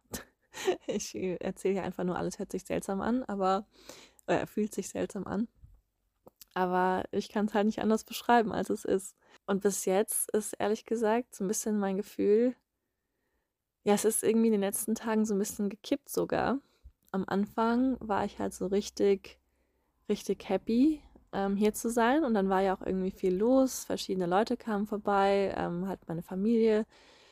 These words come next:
meine Geschwister waren noch ein paar Tage da. Und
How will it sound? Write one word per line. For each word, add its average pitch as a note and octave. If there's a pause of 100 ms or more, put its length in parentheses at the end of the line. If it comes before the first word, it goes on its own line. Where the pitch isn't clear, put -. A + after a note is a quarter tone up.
(160)
meine F3
Geschwister G#3+
waren G3+
noch G3+
ein -
paar G3
Tage G3+
da. F#3+
Und E3